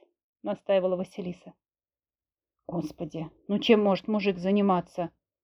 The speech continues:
Познакомился с классной девчонкой. "С фиолетовой?" "Почему с фиолетовой?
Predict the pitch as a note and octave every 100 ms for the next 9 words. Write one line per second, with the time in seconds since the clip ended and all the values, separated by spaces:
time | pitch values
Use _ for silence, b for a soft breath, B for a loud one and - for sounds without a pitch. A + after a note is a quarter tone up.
0 | _ _ _ - A3 G#3+ - A3+ C#4 C#4
1 | C4 - G3+ G3 - A3+ A#3 - F#3+ F3+
2 | F3+ F3+ - _ _ _ _ _ _ _
3 | _ - A3+ A3+ D4+ F4 C4 F3 - _
4 | _ _ _ _ _ _ G#3 - A3 G3+
5 | - F#3+ F3+ E3 - C#3+ D3+